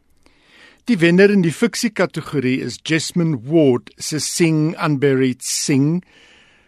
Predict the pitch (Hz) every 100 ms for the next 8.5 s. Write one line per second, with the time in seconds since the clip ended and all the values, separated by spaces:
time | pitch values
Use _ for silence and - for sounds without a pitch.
0 | _ _ _ - 185 190 214 208 202 -
1 | 196 214 - 196 151 190 - 170 - -
2 | 139 131 131 135 165 170 196 156 143 143
3 | - 135 131 151 135 - 143 131 - 135
4 | 135 127 123 - _ _ _ _ _ 135
5 | 139 208 202 - 185 143 131 147 139 -
6 | 117 117 113 _ _ _ _ _ - 143
7 | 156 - 143 - 131 127 - 190 196 202
8 | 190 160 135 139 131